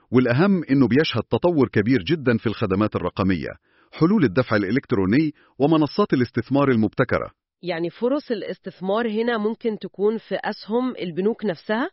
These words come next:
Speaker 1: ممكن في أسهم البنوك الكبيرة القائمة، أو في الشركات الجديدة المتخصصة في التكنولوجيا المالية، أو حتى في شركات إدارة الأصول والاستشارات. الخيارات موجودة.
Speaker 2: لكن أكيد في تنظيمات وقوانين صارمة في القطاع ده؟
Speaker 1: بالتأكيد.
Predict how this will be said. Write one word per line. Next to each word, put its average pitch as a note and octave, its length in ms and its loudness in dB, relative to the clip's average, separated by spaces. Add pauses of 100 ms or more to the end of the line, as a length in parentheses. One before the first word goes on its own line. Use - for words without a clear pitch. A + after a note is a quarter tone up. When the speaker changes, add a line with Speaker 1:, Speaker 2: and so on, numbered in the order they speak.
Speaker 1:
ممكن G3 320 4
في C#3 220 -2
أسهم E3 260 0
البنوك A2+ 380 2
الكبيرة A#2 380 0
القائمة، C#3 520 -2 (180)
أو G3+ 120 6
في - 100 -4
الشركات C3+ 500 0
الجديدة A2 420 2
المتخصصة A2+ 640 -2
في - 100 -8
التكنولوجيا A2 640 2
المالية، F2 540 -2 (380)
أو G#2 100 2
حتى F#3+ 300 0
في A#2 120 -2
شركات A2 440 0
إدارة G#2+ 400 0
الأصول G2 380 -2
والاستشارات. F2+ 800 -4 (400)
الخيارات D#3+ 480 2
موجودة. A2 460 -2 (120)
Speaker 2:
لكن E3+ 300 -8
أكيد F3 520 -10
في G3+ 120 -10
تنظيمات E3 640 -4
وقوانين E3+ 640 -4
صارمة F3+ 560 -2
في - 100 -12
القطاع F3 400 -10
ده؟ A#3 140 -8 (320)
Speaker 1:
بالتأكيد. F#2 760 0